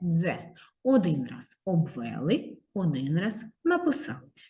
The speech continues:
Цього достатньо. А я нагадую, що за потреби ви можете ставити відео на паузу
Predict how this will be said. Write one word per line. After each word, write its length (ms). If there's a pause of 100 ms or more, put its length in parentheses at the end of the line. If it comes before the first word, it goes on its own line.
(100)
Цього 320
достатньо. 680 (380)
А 60
я 160
нагадую, 640
що 200
за 140
потреби 600 (300)
ви 80
можете 380
ставити 600
відео 540
на 340
паузу 640